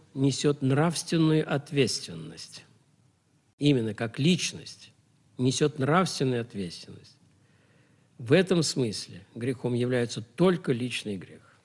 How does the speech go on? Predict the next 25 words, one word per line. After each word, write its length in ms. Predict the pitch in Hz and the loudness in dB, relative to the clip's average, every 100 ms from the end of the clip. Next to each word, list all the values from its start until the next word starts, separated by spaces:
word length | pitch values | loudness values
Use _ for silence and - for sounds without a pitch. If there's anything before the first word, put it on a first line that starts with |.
| _ _ _ _ _ _ | _ _ _ _ _ _
То 100 | - | -4
есть 280 | 139 110 - | -2 -2 -6
грех, 340 | 123 113 208 175 | -4 -2 0 -2
который 320 | 127 139 131 | -2 0 0
совершает 640 | - 117 104 156 156 151 - - - | 0 -4 -2 2 2 0 -8 -20 -20
сам 380 | - - 151 151 | -10 -2 2 2
человек, 580 | 143 151 135 131 131 - _ _ _ | 0 -2 0 0 -2 -10 _ _ _
сам 480 | - - 160 131 87 - _ | -10 0 2 2 -2 -10 _
человек, 500 | - 123 123 101 85 | -6 -2 -2 -4 -6
как 240 | - 120 - | -4 -4 2
личность, 640 | 165 147 - - - - _ _ _ _ _ _ _ _ _ _ _ _ _ _ _ _ - | 2 2 -4 -12 -16 -20 _ _ _ _ _ _ _ _ _ _ _ _ _ _ _ _ -8
где 180 | 117 135 | 0 0
присутствует 600 | 135 117 160 - 139 - | 2 0 0 0 -2 0
ум 360 | 147 180 120 92 | 2 4 2 -2
и 200 | 127 110 | -4 -2
воля, 480 | 101 160 160 110 80 - - | 2 2 2 0 -6 -16 -8
и 120 | 113 | -2
его 240 | 117 117 | 0 0
сердце, 580 | 127 - 123 90 - 80 - _ _ _ _ _ _ _ _ _ _ _ _ _ | 0 2 0 0 -8 -14 -18 _ _ _ _ _ _ _ _ _ _ _ _ _
то 100 | 120 | -4
есть 200 | 113 - | -4 -4
его 160 | 113 | -6
чувства. 440 | 113 - 78 - - - _ _ _ _ _ - | -6 -10 -18 -20 -20 -20 _ _ _ _ _ -10
Вот 300 | 113 175 151 | 0 2 0
что 300 | - 107 | -4 -8